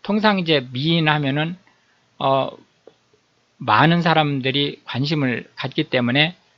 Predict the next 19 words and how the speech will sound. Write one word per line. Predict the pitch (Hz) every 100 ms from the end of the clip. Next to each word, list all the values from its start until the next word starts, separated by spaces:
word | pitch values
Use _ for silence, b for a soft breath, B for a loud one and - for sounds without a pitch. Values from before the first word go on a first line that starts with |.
| _ _
뭐 | - 131 135 123 -
예를, | 135 143 147
아, | - 135
좀 | - 180 160
속된 | - 220 190
표현으로 | 170 143 131 135 139
돈 | - 143
있는 | 151 143 131
사람, | 120 123 123
권력 | 123 135 143
있는 | 139 131
사람, | 117 127 120 110 b b b b b
음, | 120 123 120 120 - 135
과 | 131 123
이제 | 123 123
결혼할 | - 127 143 143
수도 | - 123 120
있고 | - 123 127 b b -
하지만 | - 208 202 180 - - _ - 131 113 151 208